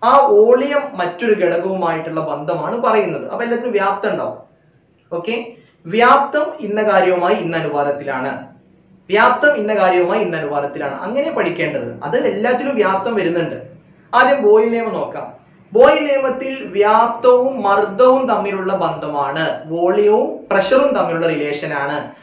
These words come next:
അപ്പൊ നമ്മൾ ആരെ പറ്റി പറയുന്നില്ല? ടെമ്പറേച്ചറിനെ പറ്റി, താപനിലയെ പറ്റി പറയുന്നില്ല. അതുകൊണ്ട് അവിടെ താപനിലയാണ് സ്ഥിരമാക്കി മാറ്റമില്ലാതെ വെക്കുന്നത്. അതുകൊണ്ടാണ് നമ്മൾ അവിടെ പറയുന്നത് താപനില,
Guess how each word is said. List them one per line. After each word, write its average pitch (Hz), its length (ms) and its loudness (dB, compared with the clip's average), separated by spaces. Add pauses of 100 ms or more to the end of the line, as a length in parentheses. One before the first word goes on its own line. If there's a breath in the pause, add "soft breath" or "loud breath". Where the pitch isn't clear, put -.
(120)
അപ്പൊ 220 120 2
നമ്മൾ 254 180 4
ആരെ 226 180 4
പറ്റി 214 160 2
പറയുന്നില്ല? 190 760 0 (260 loud breath)
ടെമ്പറേച്ചറിനെ 165 540 -2
പറ്റി, 165 260 -4
താപനിലയെ 165 520 -4
പറ്റി 165 200 -2
പറയുന്നില്ല. 156 720 -6 (120)
അതുകൊണ്ട് 240 440 -2
അവിടെ 185 320 -2
താപനിലയാണ് 190 840 -4
സ്ഥിരമാക്കി 185 760 -6
മാറ്റമില്ലാതെ 175 760 -4
വെക്കുന്നത്. 165 680 -2 (120)
അതുകൊണ്ടാണ് 202 500 0
നമ്മൾ 170 260 -4
അവിടെ 165 160 0
പറയുന്നത് 156 840 -6 (180)
താപനില, 165 540 -2